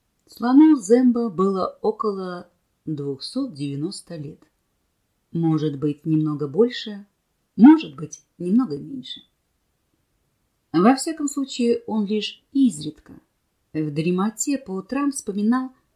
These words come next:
как его ловили в Индии, как его перевозили на пароходе по железным дорогам и в громадных железных клетках на колесах,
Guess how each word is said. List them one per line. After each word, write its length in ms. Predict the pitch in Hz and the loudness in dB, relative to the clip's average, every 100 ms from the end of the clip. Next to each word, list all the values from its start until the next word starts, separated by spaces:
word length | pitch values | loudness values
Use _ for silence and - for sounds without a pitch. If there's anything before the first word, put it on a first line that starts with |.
| _ - | _ -2
как 240 | 262 262 | -2 0
его 140 | 220 | -2
ловили 360 | 214 208 226 226 | -2 -2 -2 -4
в 140 | 208 | -2
Индии, 500 | 220 165 147 - - _ _ _ _ _ _ _ | -2 0 -2 -6 -14 _ _ _ _ _ _ _
как 240 | - 156 - | -6 -6 -4
его 140 | 156 | -4
перевозили 540 | 156 151 151 143 151 156 | -4 -2 -2 0 0 0
на 80 | |
пароходе 840 | 147 147 147 - 175 214 165 160 - _ _ | -2 -4 -8 -12 -4 -2 -2 -6 -8 _ _
по 100 | - | -6
железным 460 | 151 143 156 147 143 | -4 0 0 0 -2
дорогам 580 | 143 139 180 190 156 143 _ _ _ _ _ | -2 -4 -4 -2 -4 -4 _ _ _ _ _
и 140 | 175 151 | -8 -8
в 40 | |
громадных 680 | 135 160 147 202 247 226 214 | -2 -2 0 -2 -2 -4 -4
железных 500 | 160 156 170 175 175 | -6 -6 -6 -8 -10
клетках 460 | - 170 - 156 175 | -12 -12 -10 -12 -12
на 80 | |
колесах, 500 | 160 175 160 151 - | -8 -8 -10 -14 -16